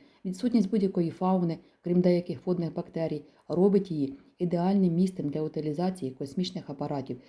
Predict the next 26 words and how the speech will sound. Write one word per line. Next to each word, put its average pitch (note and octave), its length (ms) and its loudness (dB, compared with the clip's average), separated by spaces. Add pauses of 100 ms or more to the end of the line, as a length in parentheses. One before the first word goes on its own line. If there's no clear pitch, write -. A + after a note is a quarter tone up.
(180)
що - 180 -2
відпрацювали D#3+ 640 -2
свій E3+ 200 -6
термін. C3 380 -4 (320)
На F3 80 -2
дні F#3 200 8
океану G3 380 2
вже C#3 180 -4 (280)
двісті F#3 360 -2
шістдесят E3+ 440 -6
три G3 160 0
таких F3 300 -4
космічних F3 480 -6
апарати D#3 540 -4 (260)
та E3+ 100 -4
їхні F3 280 0
частини. C#3 480 -6 (420)
Також F#3 340 -2
тут E3 140 -6
був C#3+ 160 -6
зафіксований C#3+ 720 -6 (160)
таємничий F#3+ 500 2
звук, E3 360 0 (200)
ймовірно, F3 500 2
від F#3 240 0
льоду. D3 260 -4